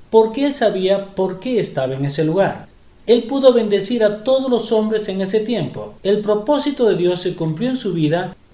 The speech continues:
y en la de muchas otras personas. Ahora, ¿tú estás descubriendo tu propósito en este tiempo de cambios? Y esta es una buena pregunta que espero que puedas contestarla de la mejor manera,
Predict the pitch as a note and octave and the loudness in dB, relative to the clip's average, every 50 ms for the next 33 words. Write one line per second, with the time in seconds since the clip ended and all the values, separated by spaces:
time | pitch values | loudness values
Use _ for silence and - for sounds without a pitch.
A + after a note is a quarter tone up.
0 | - _ _ - - - E3+ F3 F3+ F3+ F3+ F3 E3+ D#3+ D#3+ D#3 E3 G3 A3+ A3+ | -20 _ _ -16 -8 -6 -2 0 0 0 2 2 2 2 2 0 0 0 -2 -2
1 | - - G#3+ F#3+ - - D#3 C#3+ D3 D#3 D3+ - - F3 D#3+ - - A#3 - A#2+ | 0 0 0 0 0 -2 -2 -2 0 -2 -2 -2 -2 -4 -2 -2 -2 -2 -2 -2
2 | G#2+ F#2+ - - - - - - - D3 D3+ D3 D3 C3+ B2+ B2+ B2+ - - - | -4 -8 -10 -12 -12 -12 -16 -12 -4 2 2 4 4 2 0 -2 -6 -8 -6 -2
3 | B3+ C4 B3 - - B3 A3+ G#3 G#3+ G3 F3+ - - - D3+ D3+ E3+ F#3 F3+ E3+ | 0 0 0 2 2 2 2 4 2 0 0 0 0 -4 -2 0 0 0 0 0
4 | D#3+ D3+ C#3+ C#3+ - D3 C#3 C3+ - C3+ B2+ C3 - F#3 F#3+ F#3 F#3+ F#3+ F3 - | 0 0 0 0 0 -2 -2 -2 -2 -4 -4 -2 0 0 0 0 0 -4 -6 -4
5 | F3 D#3 D3+ D#3+ D#3+ D#3 - D#3 D3+ - D#3+ D#3 D#3 D3+ E3+ C#3 C#3 - - C3 | -4 -2 -2 -2 -2 -2 -2 -4 -2 -2 -2 -2 0 0 -2 -2 -2 -4 -4 -6
6 | B2 A#2+ B2+ F3 G#3 G#3+ G#3+ - - - - - - - - _ - - - F#3+ | -6 -4 -4 -4 -4 -4 -6 -10 -16 -18 -20 -20 -20 -20 -20 _ -20 -18 -10 -4
7 | G#3 B3+ D#4 D4+ - D4+ D4 C#4+ - C#4 C4 B3 A3+ A3+ A#3 A#3 A#3 A3+ A3+ F3+ | 0 2 2 2 2 -2 -4 -2 -2 -2 0 0 0 0 0 2 0 0 0 -2
8 | F3+ E3 F3 F#3 F#3 F#3 G3+ F#3+ G3 - E3 D3+ - - - F#3 F3+ F#3 F3+ F#3 | -4 -2 -2 -2 -2 -2 -2 -2 -2 -2 -4 -4 -4 -2 -2 0 0 0 -2 -2
9 | D#3+ C#3+ - - D#3+ D#3+ E3 E3+ E3 E3 - D#3+ D3 C#3+ C#3+ C#3 B2+ B2 - - | -4 -4 -2 0 2 2 4 2 0 -2 -2 -2 -2 -2 -2 -4 -6 -6 -4 -2
10 | D#3 D3 C#3+ C#3+ D3 D3 C#3 C3 B2 A2 G#2+ G#2+ G#2+ G#2 G#2+ - C#3+ C3 B2 C3 | -2 0 0 0 0 0 0 -2 -4 -6 -8 -10 -12 -12 -10 -6 -6 -6 -4 -4
11 | C3+ E3 F#3 D#3+ A#2 A#2+ A#2+ B2 - | -4 -2 -2 -2 -4 -4 -8 -10 -12